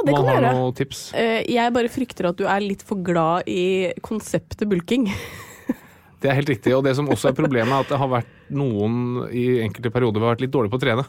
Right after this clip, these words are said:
Speaker 2: så det er bare spisedelen av bulkingen som har vært fullt.
Speaker 1: Ja.
Speaker 2: Og det blir selvfølgelig ikke like effektivt.
Speaker 1: Nei.
Speaker 2: Helt enig. Men jeg tar dette som et tegn på at du synes jeg begynner å bli litt tykkfallen.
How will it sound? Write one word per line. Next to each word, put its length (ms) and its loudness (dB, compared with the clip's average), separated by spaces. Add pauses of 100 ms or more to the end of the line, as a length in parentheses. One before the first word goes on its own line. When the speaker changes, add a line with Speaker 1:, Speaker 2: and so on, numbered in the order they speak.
(100)
Speaker 2:
så 100 0
det 40 4
er 120 2
bare 420 2
spisedelen 1040 -2
av 200 -2
bulkingen 340 -2
som 80 -4
har 80 -2
vært 80 -2
fullt. 220 -2
Speaker 1:
Ja. 120 2 (440)
Speaker 2:
Og 100 -2
det 220 4
blir 160 2
selvfølgelig 320 0
ikke 80 0
like 180 -2
effektivt. 380 -12
Speaker 1:
Nei. 180 0
Speaker 2:
Helt 220 -2
enig. 160 -6 (500)
Men 160 2
jeg 140 2
tar 160 2
dette 100 2
som 120 0
et 40 -2
tegn 240 2
på 80 0
at 80 -2
du 460 2
synes 260 -2
jeg 140 2
begynner 180 0
å 60 -4
bli 100 -2
litt 140 -6 (160)
tykkfallen. 500 0